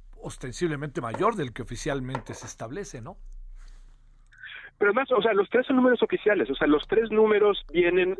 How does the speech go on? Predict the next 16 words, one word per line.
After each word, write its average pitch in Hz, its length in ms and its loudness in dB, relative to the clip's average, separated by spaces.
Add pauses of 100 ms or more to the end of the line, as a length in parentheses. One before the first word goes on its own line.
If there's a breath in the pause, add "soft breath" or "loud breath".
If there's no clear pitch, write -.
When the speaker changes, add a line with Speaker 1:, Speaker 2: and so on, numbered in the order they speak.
Speaker 2:
de 135 180 2
la 135 120 2
página 165 340 -2
de 160 80 2
internet 143 340 0
de 160 80 0
la 135 80 2
Secretaría 139 300 -2
de - 40 -4
Salud. 143 280 4 (680 soft breath)
Simplemente 190 580 2
creo 190 140 0
que 196 100 0
nos - 140 2
han 180 120 0
condicionado 156 840 4